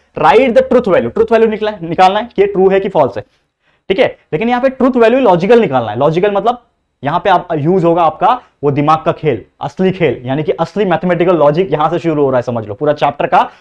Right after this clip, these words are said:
असली खेल यहाँ से शुरू हो रहा है। तो क्या है असली खेल? तो सबसे पहले इसको समझो कि ये दिया क्या है। ये दिया है four is odd, तो मैं मान लेता हूँ कि four is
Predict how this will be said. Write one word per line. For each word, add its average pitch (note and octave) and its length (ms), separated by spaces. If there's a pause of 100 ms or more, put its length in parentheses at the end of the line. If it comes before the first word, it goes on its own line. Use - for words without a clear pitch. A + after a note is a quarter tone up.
असली F#3 280
खेल F#3 200
यहाँ D3+ 160
से D#3 80
शुरू D3 200
हो B2+ 60
रहा A2 80
है। A2+ 60
तो D#3+ 100
क्या E3 140
है F#3+ 160
असली F#3 240
खेल? - 200 (200)
तो D#3 80
सबसे G#3 220
पहले G#3+ 140
इसको G#3 160
समझो E3+ 380
कि - 380
ये F#3+ 60
दिया F3 280
क्या F3 160
है। G2 140 (220)
ये F3 120
दिया G#3 200
है B3 120
four A3 240
is A#3+ 180 (100)
odd, E3 200 (120)
तो E3+ 60
मैं G3 80
मान F#3+ 180
लेता G#3+ 200
हूँ A3+ 60
कि B3 80
four G3 240
is A3+ 160